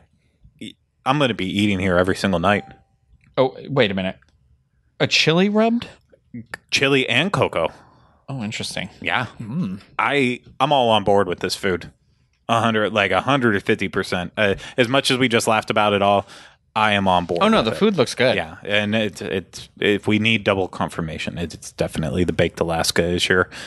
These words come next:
Speaker 1: your big
Speaker 2: I was hoping they would call it the
Speaker 1: onion.
Speaker 2: Choo Choo Onion.
Speaker 1: The Choo, the Choo Choo Onion served at
Speaker 2: I
Speaker 1: Big
Speaker 2: choo
Speaker 1: Fire.
Speaker 2: choo choose you.
Speaker 1: <laughs> So, uh, that's kind of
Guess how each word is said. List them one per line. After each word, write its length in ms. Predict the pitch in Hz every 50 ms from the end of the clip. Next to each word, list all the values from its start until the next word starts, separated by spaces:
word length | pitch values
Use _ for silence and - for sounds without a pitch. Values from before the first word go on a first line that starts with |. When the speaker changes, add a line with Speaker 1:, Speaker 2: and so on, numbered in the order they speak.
| - - - - _ _
Speaker 1:
your 260 | - 85 82 85 92 - - - - - - _ - 127
big 280 | - 85 85 82 90 - - - - - 131 120 - - - - - - -
Speaker 2:
I 160 | - 131 135
was 160 | 131 120 -
hoping 240 | - 104 95 104 98 98
they 80 | 98
would 120 | 95 92 -
call 180 | - 104 101 101
it 40 |
the 40 | 98 92
Speaker 1:
onion. 80 | 90
Speaker 2:
Choo 160 | - - 113
Choo 220 | 104 - 123 123 110
Onion. 340 | 98 92 92 92 98 98 - - -
Speaker 1:
The 100 | - 117 104
Choo, 200 | - - 123 120 - - - - - -
the 140 | - 90 85
Choo 200 | - - 165 175
Choo 260 | 165 - 147 147 147
Onion 400 | 90 90 85 85 85 87 90 - - - - - - - - - -
served 440 | - - 123 120 117 113 107 -
at 200 | 107 92 101 - - - - - - - -
Speaker 2:
I 180 | 120 120 120
Speaker 1:
Big 120 | 123 185 -
Speaker 2:
choo 100 | - 135
Speaker 1:
Fire. 420 | 123 110 117 110 104 104 107 113
Speaker 2:
choo 120 | 131 131 117
choose 680 | - - - 151 226 311 349 349 339 285 214 190 - -
you. 380 | 180 139 123 117 110 101 104 104
Speaker 1:
<laughs> 440 | - 101 - - - - 175 151 -
So, 520 | - - - - 143 127 - 123 123 117 - - - - - - -
uh, 100 | - 113
that's 240 | 110 113 147 190 -
kind 220 | - 226 247 247 240
of 120 | 220 175